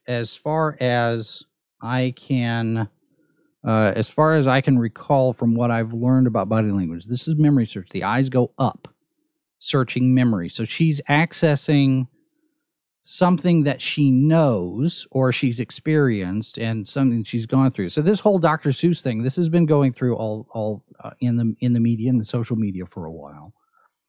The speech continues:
So she's using that. Uh, hello, Curtis. Uh, on an entertainment show, the argument for free speech can be made. Yeah, well, you know, sometimes, sometimes free speech doesn't necessarily, you know, like people say,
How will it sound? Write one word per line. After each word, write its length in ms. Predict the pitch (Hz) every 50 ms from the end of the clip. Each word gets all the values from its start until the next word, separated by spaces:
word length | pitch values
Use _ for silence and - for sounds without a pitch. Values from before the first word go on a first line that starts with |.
| _ _ _
So 160 | _ - 156
she's 320 | 139 - - 180 165 143 135
using 560 | 135 160 180 185 180 165 127 120 107 98 90
that. 140 | 85 76 76 - _ _ _ _ _ _ _ _ _ _ _ _ _ _ _
Uh, 300 | - 135 143 143 143 143 - -
hello, 240 | - 180 196 190 165
Curtis. 600 | - 185 190 202 254 240 - - - - - - - - -
Uh, 200 | 143 143 147 139 -
on 160 | 143 147 147
an 100 | 147 143 - -
entertainment 560 | 175 208 220 196 - - 196 190 185 156 143
show, 180 | - 175 165
the 160 | 160 147 131 -
argument 420 | 139 143 151 160 165 160 147 139
for 120 | - 135
free 200 | 123 - 143 139
speech 360 | 135 - - 151 147 143 - _
can 120 | - 143
be 140 | 131 127 123
made. 300 | 123 120 123 127 123 120
Yeah, 80 | 143 147 -
well, 380 | - 147 156 180 190 208 214 202
you 120 | 175 160
know, 140 | 170 170 185
sometimes, 960 | 180 - - 185 196 202 196 208 208 202 202 202 202 202 180 - - - - -
sometimes 1000 | - - 175 180 196 185 202 202 196 196 196 190 175 156 - - - - - - -
free 220 | - 190 190 190
speech 560 | 170 - - 196 190 180 175 - - - -
doesn't 300 | - 170 170 160 160 151
necessarily, 640 | 160 160 156 - 165 151 - 175 170 165 151 151 143
you 80 | 135 131
know, 200 | 131 135 147 143
like 360 | 120 120 135 147 139 - _
people 280 | - - 185 170 185
say, 440 | 175 - 226 226 214 160 135 135 165